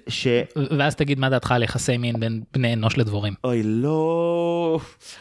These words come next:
Speaker 1: באג לייף כן מנצח בכל, אה, סרטי החרקים למיניהם המצוירים.
Speaker 2: חד משמעית.
Speaker 1: את DreamWorks פעמיים, גם בכסף וגם בביקורות, אבל שוב, במרחק הזמן,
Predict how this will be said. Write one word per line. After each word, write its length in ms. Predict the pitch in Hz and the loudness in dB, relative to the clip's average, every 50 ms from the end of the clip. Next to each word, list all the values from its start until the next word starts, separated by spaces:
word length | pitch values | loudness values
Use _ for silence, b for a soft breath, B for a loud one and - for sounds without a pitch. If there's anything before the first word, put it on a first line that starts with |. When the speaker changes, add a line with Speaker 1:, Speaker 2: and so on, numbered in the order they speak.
| B B B B B B B - 92 85 - | B B B B B B B -20 -12 -4 0
Speaker 1:
באג 160 | 131 160 185 | 2 2 4
לייף 180 | 214 202 156 - | 4 2 2 2
כן 160 | - 151 151 | 2 2 4
מנצח 440 | 151 139 120 - - 110 104 101 101 95 | 4 4 2 2 2 4 4 4 2 0
בכל, 340 | 87 - - 107 107 110 113 | -4 -2 0 0 2 2 2
אה, 140 | 110 107 101 95 | 2 2 0 0
סרטי 240 | - 107 92 113 | 0 -2 0 0
החרקים 420 | 107 101 110 110 101 95 - 113 110 | 0 0 2 0 0 2 2 2 2
למיניהם 360 | 107 104 104 101 98 101 101 | 2 2 2 2 2 2 2
המצוירים. 400 | 101 104 - - 101 98 98 104 | 2 0 0 0 0 0 0 0
Speaker 2:
חד 300 | - - 160 139 131 131 | 0 0 0 2 2 2
משמעית. 280 | 131 - - 110 98 - _ - - | 2 0 0 -2 -6 -6 _ -4 -2
Speaker 1:
את 60 | 110 | 0
DreamWorks 420 | 117 113 127 127 123 117 110 - - | 2 4 4 4 2 2 0 -2 -2
פעמיים, 440 | - 104 95 101 101 104 117 143 156 127 120 | -2 0 0 2 2 2 2 2 0 -2 -2
גם 200 | 107 123 147 160 | 0 0 2 2
בכסף 300 | 151 139 - 143 139 143 131 | 2 0 0 0 0 0 0
וגם 260 | 113 101 113 113 117 | 0 2 2 2 2
בביקורות, 440 | 117 117 104 - - 95 113 147 - | 2 0 0 2 2 2 2 2 2
אבל 160 | 127 107 104 | 2 2 2
שוב, 320 | 101 - - 226 247 233 254 254 B B B B B B B B - | 2 2 2 0 2 2 0 -4 B B B B B B B B -8
במרחק 340 | 123 123 117 110 180 214 - | -2 -2 0 0 0 0 0
הזמן, 240 | 196 185 208 214 | 0 0 0 -2